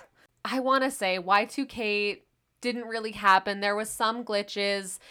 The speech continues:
Speaker 2: and, and some people spent a shit ton of money to prep for it or to solve the problem and to,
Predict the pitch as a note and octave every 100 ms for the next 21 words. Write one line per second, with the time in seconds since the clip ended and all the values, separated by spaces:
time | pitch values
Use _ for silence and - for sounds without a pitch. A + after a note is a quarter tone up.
0 | - - G3 F#3+ F#3 - G3+ F#3 A3+ A3
1 | B3 A#3+ A3 A3 A3 A3 G#3 F#3+ - F#3
2 | F3+ - - A#3+ B3 A3 G#3 F#3+ F#3 F#3
3 | F#3 - _ - G3+ G#3+ F3+ - G3+ G3
4 | F#3 F3+ F3+ F3 F3+ - - G3 F#3+ F#3+
5 | G3 G3 F#3 F#3 F#3 F3+ F#3+ F#3 D#3